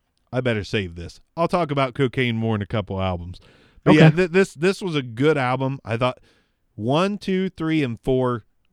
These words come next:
Speaker 1: super, super solid. I, I,
Speaker 2: Yeah.
Speaker 1: I, top to bottom, again, nothing grabbed me as though I'm gonna be like Sabbath for life. I'm gonna listen to this every day for the rest of my life.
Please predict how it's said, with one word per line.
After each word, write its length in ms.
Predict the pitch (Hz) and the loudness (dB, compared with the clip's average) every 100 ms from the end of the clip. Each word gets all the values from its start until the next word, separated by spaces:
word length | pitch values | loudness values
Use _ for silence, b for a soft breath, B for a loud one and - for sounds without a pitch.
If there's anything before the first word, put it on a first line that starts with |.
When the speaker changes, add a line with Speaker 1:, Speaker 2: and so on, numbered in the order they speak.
| _ | _
Speaker 1:
super, 880 | - - - 208 202 185 170 151 143 _ | -20 -16 -8 -6 -6 -4 -2 -2 -6 _
super 680 | - - 151 139 123 117 107 | -20 -6 -2 -2 -2 -8 -8
solid. 640 | - 113 98 85 82 82 _ - | -6 -6 -6 -8 -14 -18 _ -8
I, 160 | 117 127 | -4 -4
I, 320 | 120 143 139 | -4 -4 2
Speaker 2:
Yeah. 80 | 143 | 2
Speaker 1:
I, 160 | 123 123 _ | 2 -4 _
top 300 | - 151 170 | -6 -6 -4
to 80 | 175 | -8
bottom, 460 | 147 147 151 147 147 b b b | -2 0 2 -2 -6 b b b
again, 480 | 170 175 127 101 98 _ _ - | -6 -4 -4 -4 -6 _ _ -4
nothing 380 | 139 156 156 | -4 -2 -4
grabbed 320 | 131 135 139 135 | -2 -2 -2 -2
me 140 | 127 | -4
as 160 | 123 110 | -4 -4
though 180 | 131 | -4
I'm 140 | 123 120 | -2 -2
gonna 140 | 120 | -4
be 100 | 117 | -4
like 240 | 113 104 101 | -4 -6 -8
Sabbath 560 | - 127 123 120 120 - | -8 -4 -4 -4 -8 -8
for 160 | 117 | -8
life. 340 | 104 98 92 101 | -4 -4 -6 -8
I'm 120 | 113 | -8
gonna 140 | 117 | -6
listen 380 | 110 120 - 117 | -2 -4 -4 -6
to 40 | 113 | -6
this 220 | 110 - | -6 -4
every 220 | 120 113 | -4 -4
day 180 | 113 110 | -2 -4
for 120 | - | -6
the 100 | 101 | -6
rest 240 | 101 104 95 | -4 -6 -8
of 60 | |
my 120 | 92 | -8
life. 400 | 92 127 135 131 | -2 0 2 0